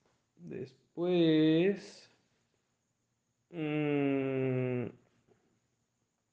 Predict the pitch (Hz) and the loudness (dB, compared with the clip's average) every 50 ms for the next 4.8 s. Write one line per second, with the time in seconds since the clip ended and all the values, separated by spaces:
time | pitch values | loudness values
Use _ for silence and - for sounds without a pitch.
0 | _ _ _ - - _ _ _ _ _ _ _ _ _ - - - - - - | _ _ _ -20 -20 _ _ _ _ _ _ _ _ _ -20 -20 -18 -18 -20 -20
1 | - - - - - 50 50 - - _ _ _ _ _ _ _ _ _ _ _ | -20 -20 -20 -20 -20 -20 _ -20 -20 _ _ _ _ _ _ _ _ _ _ _
2 | _ - - - _ _ _ _ _ _ _ _ _ _ _ _ _ _ _ _ | _ -16 -16 -16 _ _ _ _ _ _ _ _ _ _ _ _ _ _ _ _
3 | _ _ _ _ _ _ _ - 131 147 160 180 190 196 208 196 190 180 175 170 | _ _ _ _ _ _ _ -8 -6 -4 -4 -2 0 2 2 2 2 2 0 2
4 | 175 175 165 139 117 113 117 - - 156 165 185 202 226 226 226 - | 2 2 0 0 -2 -4 -4 -6 -6 -4 -2 0 0 -2 -2 -6 -8